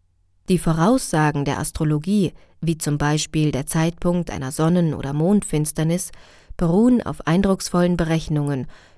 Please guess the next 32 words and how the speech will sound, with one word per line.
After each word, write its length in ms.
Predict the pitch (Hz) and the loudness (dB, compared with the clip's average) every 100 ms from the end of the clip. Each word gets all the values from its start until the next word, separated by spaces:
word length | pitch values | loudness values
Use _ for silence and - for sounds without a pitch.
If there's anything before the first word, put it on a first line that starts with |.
| - | -6
und 160 | 180 180 | -4 0
durch 220 | 202 - | 0 0
diese 340 | 240 254 233 | -2 2 2
Wissenschaft 800 | 214 226 170 - 151 151 - - | 2 0 -4 -4 -4 -4 -10 -12
kann 180 | - 202 | -4 0
man 160 | 208 190 | 2 2
seine 280 | 170 160 | 0 -2
Zukunft 640 | 156 214 196 180 170 - - | -2 -4 -2 -2 -2 -8 -12
klar 340 | - 175 175 | 0 2 2
erkennen. 520 | 151 156 156 143 123 - _ _ _ _ _ _ _ _ _ _ _ _ _ - | 0 -4 -6 -6 -10 -18 _ _ _ _ _ _ _ _ _ _ _ _ _ -2
Gargamuni 800 | 202 220 240 247 202 214 247 277 | 2 4 4 4 6 4 4 4
war 220 | 233 202 | 2 0
auf 80 | 202 | -2
diesem 320 | - 202 196 | 0 2 2
Gebiet 360 | 185 175 175 156 | 2 0 -2 -2
sehr 140 | 147 | -2
erfahren. 640 | 151 156 - 139 131 127 120 - - _ _ _ _ _ _ _ _ - | -2 -2 -4 -6 -6 -8 -12 -14 -20 _ _ _ _ _ _ _ _ 0
Mit 180 | 214 - | 0 2
Hilfe 340 | 240 294 294 | 2 2 2
der 200 | 202 165 | 0 0
Astrologie 720 | 170 - 175 165 156 170 208 | -2 -2 0 2 2 0 -2
kann 200 | - 190 | 0 0
man 160 | 185 160 | 2 0
feststellen, 680 | 180 190 - - 208 214 214 - - - - | 0 -4 -4 -2 0 2 0 -2 -12 -14 -2
was 320 | 165 196 - | 0 0 0
man 200 | 226 240 | 0 2
in 140 | 196 | 0
seinem 260 | 180 175 170 | 0 0 0
vorherigen 640 | - 185 180 190 190 190 | 0 0 2 0 0 0
Leben 300 | 175 175 175 | 2 2 2
getan 460 | 165 - 196 226 165 | 0 0 2 2 2
hat 200 | 151 | -2